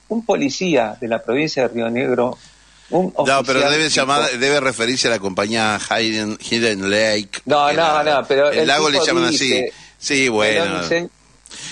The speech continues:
Speaker 2: Este,
Speaker 1: eh, es,
Speaker 2: escúchame,
Speaker 1: este,
Speaker 2: eh, eh,
Speaker 1: es tragicómico, es
Speaker 2: sí, eso
Speaker 1: tragicómico, y
Speaker 2: sí.
Speaker 1: también fue tragicómico que en el veinte veinte
Speaker 2: Hidden Lake.
Speaker 1: una, un grupo de prefectura iba a
Speaker 2: Lago
Speaker 1: dar,
Speaker 2: Escondido, sí.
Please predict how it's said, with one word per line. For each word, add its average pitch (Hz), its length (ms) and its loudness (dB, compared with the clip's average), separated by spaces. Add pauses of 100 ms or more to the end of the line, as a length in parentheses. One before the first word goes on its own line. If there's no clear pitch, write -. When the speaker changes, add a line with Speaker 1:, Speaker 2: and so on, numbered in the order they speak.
(140)
Speaker 2:
Este, 131 260 0
Speaker 1:
eh, 147 60 0
es, - 40 -4
Speaker 2:
escúchame, 185 420 2
Speaker 1:
este, 113 240 -4
Speaker 2:
eh, 110 240 -6
eh, 110 380 0
Speaker 1:
es 175 80 0
tragicómico, 156 920 0
es 165 60 2
Speaker 2:
sí, 123 60 0
eso 139 360 2
Speaker 1:
tragicómico, - 300 0
y - 40 2
Speaker 2:
sí. 110 60 0
Speaker 1:
también 233 260 0
fue 226 140 0
tragicómico 196 920 0
que 160 80 -4
en 151 100 -6
el 160 120 -4
veinte 202 320 -2
veinte 151 540 -2
Speaker 2:
Hidden 78 360 -12
Lake. 151 80 -18
Speaker 1:
una, 196 520 2
un 202 260 0
grupo 185 360 2
de 120 120 0
prefectura 185 1000 0
iba 175 260 2
a 147 40 2
Speaker 2:
Lago - 100 2
Speaker 1:
dar, 139 160 0
Speaker 2:
Escondido, 92 380 -6
sí. - 160 -20